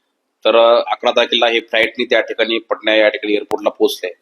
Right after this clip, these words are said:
पटना एअरपोर्टला पोहोचल्यानंतर त्यांनी पूर्ण डिटेल्स त्यांचे जे, अ, जे आहे फ्लाईटचे शेअर केले होते. त्या ठिकाणी त्यांना रिसिव्ह करण्यात आलं. त्यानंतर रिसिव्ह करून त्यांना ते जे आरोपी आहेत ते घेऊन गेले. घेऊन गेल्यानंतर दुसऱ्या दिवशी सकाळी म्हणजे अकरा, बारा तारखेला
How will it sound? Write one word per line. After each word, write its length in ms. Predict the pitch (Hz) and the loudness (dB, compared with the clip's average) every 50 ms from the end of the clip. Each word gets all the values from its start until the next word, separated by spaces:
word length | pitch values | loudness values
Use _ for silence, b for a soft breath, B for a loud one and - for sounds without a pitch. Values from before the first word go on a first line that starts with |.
| _ _ _ - | _ _ _ -8
पटना 420 | 98 98 90 - 104 107 107 107 | -8 -8 -8 -8 -4 -2 0 0
एअरपोर्टला 400 | 104 101 101 98 107 101 101 104 | 0 0 -2 -2 -2 -2 -2 -2
पोहोचल्यानंतर 500 | - - 104 98 - 107 104 104 - - | 0 0 -2 0 0 -2 -2 -2 -2 -2
त्यांनी 280 | 104 110 113 110 110 110 - _ - | 0 0 0 0 0 -2 -6 _ -8
पूर्ण 220 | 113 117 113 104 | -4 -4 -4 -4
डिटेल्स 400 | 101 104 101 - 120 113 - - | -6 -8 -2 -2 -2 -2 -2 -2
त्यांचे 220 | - 107 104 110 | -2 -2 -2 -2
जे, 120 | 104 - - | -2 0 2
अ, 320 | 71 92 101 101 101 98 98 - | 4 4 6 6 4 4 2 2
जे 60 | 107 | 0
आहे 80 | 101 98 | -2 0
फ्लाईटचे 420 | - - 110 104 - - 110 113 - _ _ _ _ _ _ _ _ - | 0 -2 -2 -2 -2 -2 -4 -4 -4 _ _ _ _ _ _ _ _ -12
शेअर 220 | - - 143 135 | -6 -2 0 0
केले 180 | 131 135 117 107 | 0 0 0 0
होते. 200 | 101 92 - 85 85 - _ _ _ _ _ _ _ _ - | 0 -2 -4 -8 -20 -20 _ _ _ _ _ _ _ _ -4
त्या 100 | 117 117 | -4 -2
ठिकाणी 200 | 120 123 123 123 | -2 0 0 2
त्यांना 200 | 123 123 117 113 | 2 2 2 0
रिसिव्ह 220 | 113 - 139 131 | 0 2 2 2
करण्यात 240 | 131 123 123 123 123 | 2 2 0 2 2
आलं. 240 | 117 107 110 113 123 - _ - | 2 2 2 0 -2 -4 _ -6
त्यानंतर 260 | 107 110 110 107 117 | -6 -4 -2 -2 -4
रिसिव्ह 360 | 113 110 - 120 104 - 120 | -4 -4 -8 -8 -6 -4 -4
करून 340 | 117 120 120 120 123 127 127 | -4 -4 -6 -6 -8 -8 -8
त्यांना 560 | - - 110 113 117 120 120 120 123 123 123 | -4 -2 -2 0 2 2 4 4 4 4 2
ते 560 | 123 - _ - 123 120 123 123 123 120 104 | 0 -2 _ -4 0 0 2 2 2 2 0
जे 160 | 101 - 113 | 0 0 2
आरोपी 300 | 113 113 113 117 127 127 | 2 4 4 2 2 2
आहेत 160 | 110 101 - - | 0 0 -2 -6
ते 40 | |
घेऊन 260 | 104 - 120 127 127 120 | -8 -2 -2 0 0 0
गेले. 240 | 110 104 90 85 - _ _ _ _ _ _ _ _ _ _ _ _ _ _ 101 | -2 -2 -4 -4 -14 _ _ _ _ _ _ _ _ _ _ _ _ _ _ -2
घेऊन 160 | 117 123 123 | 0 2 2
गेल्यानंतर 300 | 127 127 123 120 127 120 | 2 2 2 0 -2 -4
दुसऱ्या 220 | 120 - - 131 | -4 -2 -2 0
दिवशी 260 | 131 135 127 - 120 | 0 0 -2 -2 -4
सकाळी 340 | 104 - - - 117 113 101 | -4 -4 -2 0 2 2 2
म्हणजे 280 | 95 87 - 101 104 107 | 0 -2 -2 0 2 2
अकरा, 440 | 98 92 - - 110 110 110 - - | 2 2 0 0 2 4 4 4 2
बारा 280 | - 110 110 113 117 | 2 2 2 4 4
तारखेला 380 | 117 - 113 104 - 101 95 | 2 2 -2 -4 -4 -6 -8